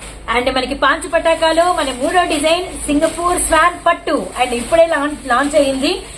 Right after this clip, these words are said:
And సూపర్, సూపర్ జెరీ బార్డర్ అనమాట. And మనకి వచ్చరికి మంచి మెరూన్ రెడ్ కలర్ కి గడప పసుపు కలరు with మనకి బార్డర్ చూడండి, ట్రెడిషనల్ గా జెరీ బార్డర్ అయితే వచ్చింది.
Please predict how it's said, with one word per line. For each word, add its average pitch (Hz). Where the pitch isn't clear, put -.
And 302
సూపర్, 330
సూపర్ 311
జెరీ 262
బార్డర్ 277
అనమాట. 262
And 294
మనకి 277
వచ్చరికి 330
మంచి 285
మెరూన్ 285
రెడ్ 285
కలర్ 262
కి 294
గడప 247
పసుపు 294
కలరు 269
with 302
మనకి 311
బార్డర్ 277
చూడండి, 285
ట్రెడిషనల్ 311
గా 330
జెరీ 247
బార్డర్ 262
అయితే 277
వచ్చింది. 247